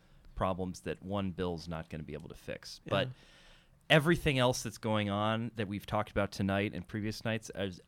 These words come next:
Speaker 1: is, like, really getting different segments of the population mad. And I
Speaker 2: Yeah.
Speaker 1: think if that carries through, and I've seen no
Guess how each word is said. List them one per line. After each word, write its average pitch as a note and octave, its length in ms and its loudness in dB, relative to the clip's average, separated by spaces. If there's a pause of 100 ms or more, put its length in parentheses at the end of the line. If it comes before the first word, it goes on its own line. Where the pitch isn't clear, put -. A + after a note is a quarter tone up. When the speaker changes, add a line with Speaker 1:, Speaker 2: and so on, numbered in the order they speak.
(180)
Speaker 1:
is, A#2 240 0
like, G2+ 280 0 (460)
really A2+ 460 4
getting G2 460 0
different F#2+ 440 -6
segments G2 380 -2
of F2+ 60 -6
the E2 40 -12
population D#2+ 600 -6
mad. C#2 340 -6 (140)
And F2 120 -4
I - 60 4
Speaker 2:
Yeah. C3+ 100 4
Speaker 1:
think A#2+ 220 -2
if F#2+ 120 -8
that A2+ 200 0
carries C#3+ 400 -2
through, C3+ 340 0
and G2 140 -2
I've G2+ 100 -4
seen C#3 220 -4
no B2+ 260 0